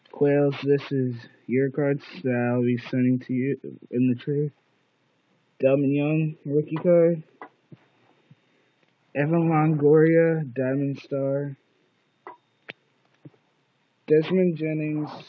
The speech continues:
blue border, number two ninety-six out of three sixty-nine. Uh, the two thousand eight Threads, Desmond Jennings, rookie.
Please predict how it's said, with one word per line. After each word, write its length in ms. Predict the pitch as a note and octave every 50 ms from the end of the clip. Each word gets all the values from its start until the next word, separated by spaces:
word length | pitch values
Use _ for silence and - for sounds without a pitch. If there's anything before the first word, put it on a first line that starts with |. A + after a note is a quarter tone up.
| - - _ _ _ _ _ _ _ - - - - _ _ _
blue 460 | - A#2+ B2+ C#3 C#3+ D3 D3+ D#3 D#3
border, 580 | D3+ C#3+ D3 D3+ D3 C#3+ C#3+ C#3+ D3 C#3+ C#3+ C#3+ C3+ _ _ _ _ _ _ _ _ _ _ _ _ _ _ _ _ _ _ -
number 380 | B2 B2+ C#3 C#3+ D3 D3 D3 D3 C#3+ C3+ - _ _ _ _ _ _ _ - - -
two 300 | - G3 F#3+ F#3+ F#3+ F#3+ F#3
ninety-six 640 | F#3 F3 E3+ E3+ E3+ E3 - - - E3 D#3+ -
out 140 | E3+ D#3+ D3+
of 80 | C#3+ -
three 280 | - C#3 C#3+ D3 D3 D3 -
sixty-nine. 760 | - C#3+ C3+ - C3+ B2+ B2+ B2+ B2+ B2+ B2+ B2+ C#3 C#3+ D3+ _ _ _ _ _ _ _ _ _ _ _ _ _ _ _ _ _ _ _ _ _ _ _ _ _ _ _ _ _ _ _ _ _ _ _ -
Uh, 240 | - B2 C3 C3 C3+
the 340 | C3+ C3 B2+ B2 B2 A#2+ A#2 - _ _ _ - -
two 80 | E3
thousand 260 | E3+ D#3+ D#3+ D#3 E3 E3
eight 220 | D#3+ D#3 D3+ - _ -
Threads, 420 | D3 D3 D3 D3 C#3+ C#3+ C#3 -
Desmond 400 | - D3+ C#3+ C#3 D3 D3+ C#3 C3+
Jennings, 640 | C3+ C#3 C3+ C3+ C#3 C#3 C3+ C#3 C#3 C#3 C#3 C3 - -
rookie. 560 | B2+ C3 C3+ C3+ C#3+ C#3+ D3 D3+ D#3+ D3+ C#3+